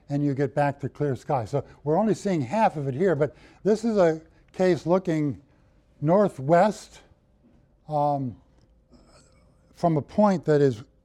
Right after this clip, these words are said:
east of the Sierra Nevada range. So the air is rising here, forming that cloud, and we're, we don't see the other side of it here. The, the remarkable thing is, though, that that cloud stays more or less steady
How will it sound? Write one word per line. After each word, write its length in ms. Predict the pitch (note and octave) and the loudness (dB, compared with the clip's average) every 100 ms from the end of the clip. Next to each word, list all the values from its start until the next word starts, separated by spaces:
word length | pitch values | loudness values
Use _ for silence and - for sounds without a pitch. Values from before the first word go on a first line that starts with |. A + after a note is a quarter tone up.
| _ - | _ 0
east 480 | G3 G#3+ F3 - _ | 4 6 4 -4 _
of 200 | D#3 D3 | 0 0
the 80 | C#3 | 0
Sierra 320 | A#2+ D#3+ D#3+ | -2 -2 0
Nevada 360 | D3 C3 F#3 D3 | 0 0 0 0
range. 360 | A#2+ A#2+ D3+ - | -4 -6 -8 -6
So 220 | D3 - - - _ - | -6 -6 -10 -20 _ -8
the 120 | C#3+ | -4
air 280 | D#3+ F#3 E3 | 0 2 2
is 160 | A#2+ | -2
rising 640 | C#3 C#3+ G3 G#3 C#3+ C#3 A#2 | 0 4 4 4 0 -2 -2
here, 380 | B2+ B2+ D#3+ - _ _ _ _ _ _ _ _ _ - | -4 -4 -6 -10 _ _ _ _ _ _ _ _ _ -2
forming 240 | E3 F3+ E3 | 0 2 0
that 220 | D#3 C3 | 0 -2
cloud, 360 | - E3+ D#3 D3 | 0 4 4 2
and 80 | |
we're, 160 | C#3+ C#3+ C#3 | -4 -6 -6
we 100 | D3 | -6
don't 240 | F#3+ - | -6 -6
see 120 | F3 | -6
the 120 | C#3+ | -2
other 200 | D3 C3 | -2 -4
side 280 | A2+ - E3 | -6 -4 -2
of 60 | C3+ | -4
it 80 | A#2 | -6
here. 120 | A2 - - | -8 -12 -12
The, 60 | C#3+ | -8
the 240 | F#3 - | -6 -6
remarkable 440 | D#3 G#3 C4 A3+ D#3+ | 0 2 4 2 0
thing 220 | F3 E3 | 0 -2
is, 180 | D#3 C3 | -2 -2
though, 240 | C#3+ C#3+ | -2 -2
that 220 | C3 C#3 | -2 -4
that 240 | E3+ F3+ B3 _ _ _ _ _ _ _ | -2 -4 -6 _ _ _ _ _ _ _
cloud 460 | - G3+ A#3+ F#3+ C#3 | -6 0 2 2 0
stays 460 | - - F3 F3 C#3 | -8 0 2 2 2
more 240 | F#3 A#3 | 0 2
or 60 | E3 | 2
less 300 | E3+ D#3 - | 0 -2 -8
steady 760 | - - A3 A3+ A#2 G2 G#2+ | -20 -4 0 0 -2 -8 -18